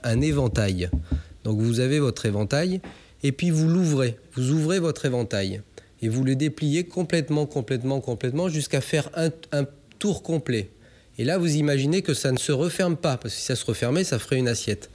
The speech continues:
Ça ne se referme pas, ça passe au-dessus. Et là, vous allez accrocher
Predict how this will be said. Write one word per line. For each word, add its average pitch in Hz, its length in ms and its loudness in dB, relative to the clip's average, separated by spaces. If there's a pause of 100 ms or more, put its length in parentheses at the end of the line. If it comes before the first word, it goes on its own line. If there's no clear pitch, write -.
(280)
Ça - 160 -2
ne 113 60 -2
se - 120 -2
referme 160 360 0
pas, 190 160 0
ça 139 180 0
passe 208 320 -2
au-dessus. 139 500 -2 (380)
Et 117 80 -2
là, 165 160 2
vous 156 160 0
allez 135 160 2
accrocher 147 800 0